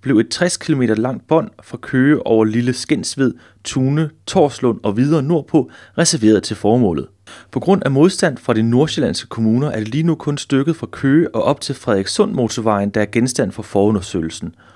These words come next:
Og selvom det altså lige nu ikke er udsigt til, at hele det oprindelige projekt skal gennemføres,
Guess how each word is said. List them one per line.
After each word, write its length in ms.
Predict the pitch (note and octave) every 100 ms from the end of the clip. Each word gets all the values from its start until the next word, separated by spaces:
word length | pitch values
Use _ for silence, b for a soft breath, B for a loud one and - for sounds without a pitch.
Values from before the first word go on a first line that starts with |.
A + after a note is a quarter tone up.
| b b
Og 140 | - A2
selvom 240 | D#3+ D3
det 80 | -
altså 260 | F2 -
lige 200 | A2+ D#3
nu 180 | F3 D3+
ikke 160 | C3 C3+
er 40 |
udsigt 420 | - D3 - B2+
til, 120 | - A2+
at 100 | F2
hele 240 | D3+ G3+
det 140 | A2
oprindelige 380 | G2 B2+ F#3+ F3
projekt 420 | - B2+ - C3+
skal 140 | - -
gennemføres, 640 | B2+ D#3+ - D3 C3 -